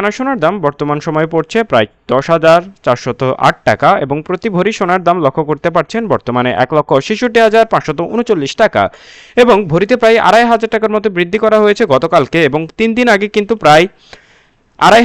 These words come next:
হাজার টাকার মতো বৃদ্ধি করা হয়েছে। টোটাল কিন্তু মাত্র পাঁচ দিনের ব্যবধানে সাড়ে তিন থেকে সাড়ে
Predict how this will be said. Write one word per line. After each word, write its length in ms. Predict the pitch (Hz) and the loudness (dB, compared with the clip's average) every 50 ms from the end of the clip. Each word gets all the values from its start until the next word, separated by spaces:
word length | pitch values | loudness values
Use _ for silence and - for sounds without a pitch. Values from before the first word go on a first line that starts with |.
| 220 190 | 2 0
হাজার 220 | 202 170 185 202 - 180 | 0 0 0 0 0 0
টাকার 180 | 160 165 160 160 | 0 0 0 0
মতো 120 | 160 147 160 143 | 0 -2 0 -2
বৃদ্ধি 220 | 135 131 120 139 127 143 | -2 -2 -2 0 2 4
করা 120 | 139 143 147 | 4 4 4
হয়েছে। 200 | 156 151 123 117 110 - | 4 2 2 0 -2 -2
টোটাল 200 | 156 156 185 196 190 | 0 0 0 0 0
কিন্তু 160 | 208 196 185 202 180 | -4 -2 -2 0 0
মাত্র 160 | 151 151 - 190 190 | 0 0 -2 -4 -2
পাঁচ 140 | 196 185 190 175 | 0 -2 0 0
দিনের 180 | 190 202 214 214 214 | 0 0 0 2 2
ব্যবধানে 360 | 185 185 214 202 208 214 233 226 - | 0 0 0 -2 0 -2 -2 -2 0
সাড়ে 180 | 175 143 143 147 - _ _ _ - | 2 2 2 0 -2 _ _ _ -6
তিন 100 | 190 202 202 | -6 -4 -2
থেকে 140 | - 202 202 196 - | -2 -2 -2 0 0
সাড়ে 140 | 170 156 | 0 0